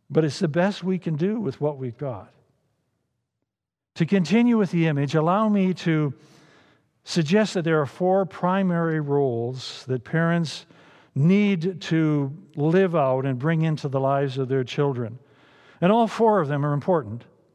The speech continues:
but I'm going to give them to you in a sequence that I've, I'm also tying to an age level, because I think that it is, uh, certain things are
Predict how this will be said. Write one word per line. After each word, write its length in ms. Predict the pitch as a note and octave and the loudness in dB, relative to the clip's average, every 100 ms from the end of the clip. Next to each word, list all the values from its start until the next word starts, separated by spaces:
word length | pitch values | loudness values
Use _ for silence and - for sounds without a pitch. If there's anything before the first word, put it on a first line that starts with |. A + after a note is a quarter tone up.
| _ _ _ _ - | _ _ _ _ -4
but 120 | D#3+ | 0
I'm 180 | F#3+ F#3+ | 2 4
going 160 | A3+ A3+ | 2 2
to 60 | |
give 220 | F3 G#3+ | 2 2
them 140 | F#3 F3 | 2 -2
to 140 | - | 0
you 180 | F#3 E3+ | 2 2
in 60 | D#3 | 0
a 80 | D3 | -2
sequence 800 | - G3 F#3 - C#3+ D3 - - - - _ - | -2 -2 -2 -2 -2 -2 -8 -14 -20 -20 _ 0
that 100 | D#3+ | 2
I've, 200 | E3+ D#3+ E3+ | 2 -2 -2
I'm 160 | E3+ | 2
also 320 | G#3 B3 - | 2 2 -2
tying 460 | F3 - E3+ F3 F3 | -4 0 0 0 -2
to 180 | - E3 | 0 0
an 80 | E3 | 2
age 360 | G3 G#3 D3 | 2 0 -2
level, 440 | B2 B2 G2+ G#2+ C#3+ _ _ _ _ _ _ _ _ _ _ _ _ _ _ _ - | -2 -2 -4 -12 -20 _ _ _ _ _ _ _ _ _ _ _ _ _ _ _ -6
because 260 | D#3 F#3 F3 | 0 2 4
I 100 | F3+ | 2
think 220 | G#3+ A3 | 2 2
that 120 | G3 | 2
it 120 | F#3 | 4
is, 320 | F#3+ F#3+ F3 E3+ | 4 2 2 2
uh, 160 | E3 D3 F3+ | 0 0 -8
certain 420 | - G#3 G3+ E3+ | -4 0 0 0
things 240 | F3 E3+ | 0 0
are 220 | D#3 D#3 | 0 -2